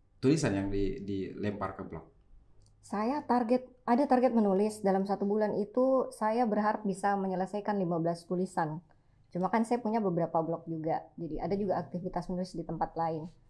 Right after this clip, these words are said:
Speaker 2: Jadi dari target lima belas itu saya punya rentang sih. Bisa, bisa sampai sepuluh.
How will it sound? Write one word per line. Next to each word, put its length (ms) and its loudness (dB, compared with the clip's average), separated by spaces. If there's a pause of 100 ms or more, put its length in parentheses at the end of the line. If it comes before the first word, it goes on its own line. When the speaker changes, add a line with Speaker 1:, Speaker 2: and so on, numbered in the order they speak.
(300)
Speaker 2:
Jadi 240 2
dari 240 8
target 380 4
lima 240 4
belas 260 2
itu 600 4
saya 180 -2
punya 240 2
rentang 420 -2
sih. 240 -2
Bisa, 460 4
bisa 260 -2
sampai 280 -6
sepuluh. 580 -2